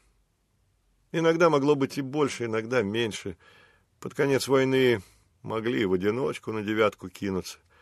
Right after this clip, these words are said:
В основном количество немецких истребителей было кратно двум, поскольку основой строя немецкой истребительной авиации была пара. Если бомбардировщик идёт в жёстком строю, где все друг друга прикрывают, то его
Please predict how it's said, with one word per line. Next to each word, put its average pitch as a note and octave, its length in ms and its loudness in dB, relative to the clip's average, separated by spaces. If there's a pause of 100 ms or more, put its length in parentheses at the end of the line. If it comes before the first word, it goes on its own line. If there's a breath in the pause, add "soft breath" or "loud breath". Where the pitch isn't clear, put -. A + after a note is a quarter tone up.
(460 soft breath)
В B2+ 60 -4
основном D3 400 4
количество C3+ 480 2
немецких B2+ 580 -2
истребителей A#2+ 680 0
было A#2+ 360 6
кратно A2+ 600 2
двум, F2+ 320 -6
поскольку G#2+ 680 -2 (560 soft breath)
основой A#2+ 600 4
строя A#2+ 440 4
немецкой A2 500 -2
истребительной G2+ 880 -4
авиации G#2 600 0
была G2+ 280 0
пара. - 400 -6 (800)
Если C3 480 0
бомбардировщик A#2+ 1000 4
идёт A2+ 320 2
в E2 80 -10
жёстком A2+ 480 0
строю, G#2 480 0
где F2+ 240 -4
все A2 260 0
друг F#2+ 260 -4
друга G2 240 -6
прикрывают, A2+ 720 4
то G2 140 -4
его A#2 360 4